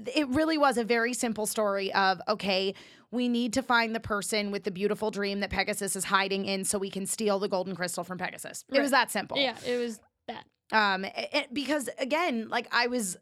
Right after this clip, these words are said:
Speaker 1: they don't add all kinds of random, weird
Speaker 2: No.
Speaker 1: like, that's not an invented storyline. That's a simplification of an existing storyline.
Speaker 2: Mm-hmm.
Speaker 1: And they just sort of marry Hotaru's story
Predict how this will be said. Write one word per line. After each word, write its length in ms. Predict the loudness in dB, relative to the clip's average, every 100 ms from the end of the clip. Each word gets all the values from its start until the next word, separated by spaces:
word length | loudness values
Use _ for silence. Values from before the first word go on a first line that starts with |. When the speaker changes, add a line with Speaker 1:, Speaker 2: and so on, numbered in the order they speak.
| _
Speaker 1:
they 300 | -16 -6 -2
don't 320 | 0 0 0
add 260 | 0 2 2
all 140 | 0
kinds 320 | -2 -4 -4 -6
of 160 | -8
random, 760 | -8 -4 -2 0 0 -2 -2 -6
weird 300 | -2 0 2 2 0
Speaker 2:
No. 80 | -6 _ _ _ _
Speaker 1:
like, 100 | 4
that's 260 | 6 6 6
not 220 | 6 6
an 60 | 4
invented 440 | 2 2 2 -2
storyline. 520 | 2 6 6 6 2
That's 180 | 2 0
a 60 | 0
simplification 720 | -2 -2 -2 -2 0 0 0
of 120 | -2
an 40 | -4
existing 500 | -2 -2 0 0 0
storyline. 680 | 0 0 2 2 2 2 0
Speaker 2:
Mm-hmm. 180 | -2 -4 0
Speaker 1:
And 160 | 2
they 80 | 2
just 180 | 0 -2
sort 140 | -2
of 80 | -2
marry 560 | -2 0 2 2 0 -2
Hotaru's 560 | -4 0 2 2 0
story 380 | -2 0 2 0